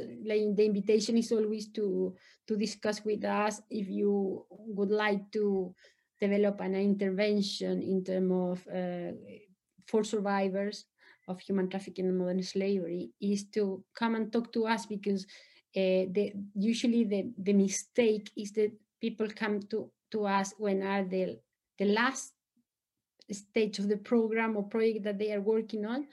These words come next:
whether our invitation is to why we don't sit together and see how survivors can be included in a different stage of the project. So then we be sure that the, the, the whole thing is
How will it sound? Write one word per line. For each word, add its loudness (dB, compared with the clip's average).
whether 2
our 2
invitation 2
is 2
to 0
why -2
we -4
don't -2
sit -4
together -2
and 0
see -8
how 0
survivors -2
can -2
be 0
included 2
in 4
a 2
different -2
stage -2
of -8
the -2
project. 0
So -4
then 0
we 2
be -2
sure 2
that -2
the, -4
the, -2
the -2
whole 0
thing 2
is 0